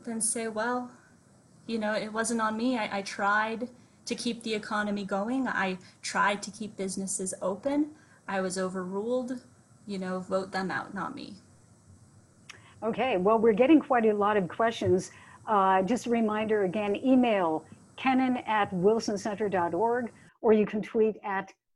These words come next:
Speaker 2: the Wilson Center. Here is one from, uh, let's see, Santa Barbara. Uh, Jack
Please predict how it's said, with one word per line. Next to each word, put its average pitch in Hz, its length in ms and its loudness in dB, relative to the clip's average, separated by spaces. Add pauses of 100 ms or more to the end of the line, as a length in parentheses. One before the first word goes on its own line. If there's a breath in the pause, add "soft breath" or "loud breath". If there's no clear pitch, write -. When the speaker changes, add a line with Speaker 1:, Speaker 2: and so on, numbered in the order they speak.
Speaker 2:
the 185 80 2
Wilson 180 580 0
Center. 170 500 -4 (540 soft breath)
Here 392 220 2
is 403 120 2
one 240 320 4
from, 202 800 4 (120)
uh, 185 540 0
let's 208 220 -4
see, 180 320 -2
Santa 240 400 -6
Barbara. 202 640 -2 (600)
Uh, 202 340 4
Jack 226 320 0